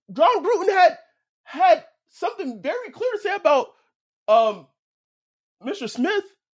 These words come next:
of the, of the N F L P A. He s-, said that man had Michelin tire lips, bruh.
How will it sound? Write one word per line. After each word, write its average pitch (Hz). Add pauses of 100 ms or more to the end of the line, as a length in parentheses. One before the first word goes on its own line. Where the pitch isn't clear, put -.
of 226
the, 208
of 208
the 190
N 254
F 254
L 247
P 240
A. 339
He 427 (680)
s-, - (160)
said 571
that 554
man 587
had 554
Michelin 605
tire 587
lips, -
bruh. 554